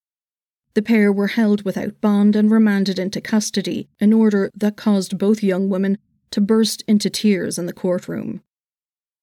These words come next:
Eventually, though, both Derek and Lisa were granted police bail,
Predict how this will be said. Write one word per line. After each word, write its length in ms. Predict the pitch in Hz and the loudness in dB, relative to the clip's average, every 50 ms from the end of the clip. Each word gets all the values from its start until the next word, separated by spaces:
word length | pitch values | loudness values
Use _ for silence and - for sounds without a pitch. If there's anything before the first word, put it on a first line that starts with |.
| _ _ | _ _
Eventually, 500 | - 208 208 240 240 240 - - 220 202 | 0 2 2 4 2 2 2 2 2 2
though, 280 | 196 196 196 190 190 - - | 4 2 2 2 0 -2 -4
both 320 | 185 196 190 180 - 185 | -4 -4 -4 -4 -4 -2
Derek 400 | 170 208 202 202 202 202 202 - - | 0 0 2 2 2 0 -2 -4 -4
and 180 | - 190 185 185 | -2 -2 0 0
Lisa 440 | 190 196 208 208 202 - 175 165 - | 2 2 2 2 2 0 -2 -2 -2
were 320 | 185 185 202 196 190 185 180 | -2 0 2 2 2 0 -2
granted 520 | - 180 180 - 190 - - 175 - - | -2 -4 -4 -4 -2 -2 -4 -6 -6 -8
police 320 | - - 175 170 135 - - | -8 -6 -4 -4 -6 -6 -2
bail, 440 | - 202 202 196 190 180 147 156 | 0 2 2 2 2 0 -2 -6